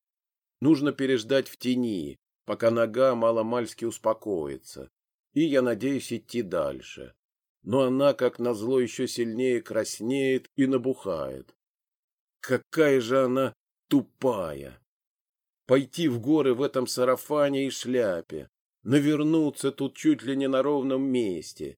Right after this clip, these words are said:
и сидеть лить слёзы, в то время как отец в эту минуту, возможно, погибает от жажды или потери крови. Встала и пошла, дубина, нечего ныть.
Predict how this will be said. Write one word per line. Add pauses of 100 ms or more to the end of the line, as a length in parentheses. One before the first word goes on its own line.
(320)
и
сидеть
лить
слёзы,
в
то
время
как
отец
в
эту
минуту,
возможно,
погибает
от
жажды
или
потери
крови. (720)
Встала
и
пошла,
дубина, (280)
нечего
ныть.